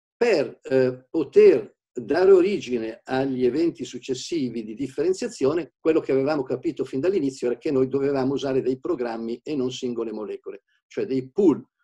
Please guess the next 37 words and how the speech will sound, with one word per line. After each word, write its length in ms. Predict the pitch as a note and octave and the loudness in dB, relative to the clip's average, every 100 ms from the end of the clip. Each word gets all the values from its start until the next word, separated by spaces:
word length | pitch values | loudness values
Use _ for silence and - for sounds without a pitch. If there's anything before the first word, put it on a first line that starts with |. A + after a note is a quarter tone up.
| _ | _
di 220 | _ C#3 D3+ | _ 0 2
molecole 720 | D#3+ D#3 B2+ - C3+ D#3 - | 4 4 2 0 0 0 -2
e 160 | - F#3 | 6 6
non 200 | C3 B2 | 6 0
singole 440 | - A#2+ A2+ A2+ | -6 -8 -6 -4
molecole, 560 | B2+ F3 D3 - C3 C3 | -2 0 0 0 -2 0
e, 240 | E3+ F3 - | 2 0 0
e 140 | - - | -10 -8
tutto 460 | A3+ D3+ - D3 | -8 -8 -4 0
il 100 | C#3 | 0
lavoro 340 | C#3 D3 D#3+ C3 | 0 0 0 -2
che 100 | A#2+ | -4
abbiamo 220 | C3+ F3+ | 0 0
svolto, 500 | D3+ B2+ B2+ E3 - _ _ _ _ - | 2 -2 -4 -8 -10 _ _ _ _ -8
eh, 180 | D3+ - | -8 -4
ha, 160 | C3 | -6
ci 160 | - D#3 | -4 -4
ha 40 | |
dimostrato 540 | C3+ D3 D3 - D#3+ D3 | -2 -2 -2 -4 -4 -2
che 120 | B2+ | -2
questa 500 | A#2+ C#3+ - B2+ B2+ | -2 -4 -4 -4 -4
era 360 | B2+ B2 A#2+ - | -2 -2 -4 -4
un'idea 480 | C3 C3+ B2 D3+ E3+ | -4 -2 -2 -2 0
giusta 560 | C#3+ D#3 - F3+ F#3 | 0 -4 -2 -2 -2
e 180 | - E3+ | 4 4
abbiamo 360 | E3+ C3+ D3 D#3 | 4 2 -2 -2
dimostrato 680 | C3 D#3 - B2+ B2+ B2+ - | -4 -4 -4 -6 -6 -8 -6
quali 340 | D3+ E3+ F3+ | 0 0 0
sono 300 | C#3+ - D3+ | -2 -4 -6
i 40 | C#3+ | -4
diversi 380 | A#2+ B2 - C#3 | -4 -4 -6 -2
programmi, 580 | F#3+ C#3+ C3 B2+ C3+ - | -2 0 -2 -4 -6 -2
come 280 | F3+ D3 | 0 0
funzionano 560 | B2+ C3 - A#2 A2+ A2 | -2 -6 -6 -8 -8 -10
e 40 | |
così 280 | - G2+ G2 | -12 -14 -14
via. 220 | F#2 - | -16 -20